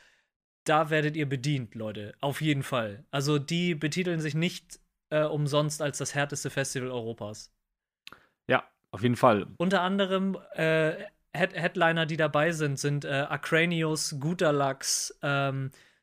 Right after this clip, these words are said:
Speaker 1: Stillbirth, Benighted, Disavowed,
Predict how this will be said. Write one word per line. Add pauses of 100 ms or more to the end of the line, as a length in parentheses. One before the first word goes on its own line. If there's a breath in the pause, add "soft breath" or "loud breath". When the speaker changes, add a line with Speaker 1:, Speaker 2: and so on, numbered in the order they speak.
Speaker 1:
Stillbirth,
Benighted, (140)
Disavowed,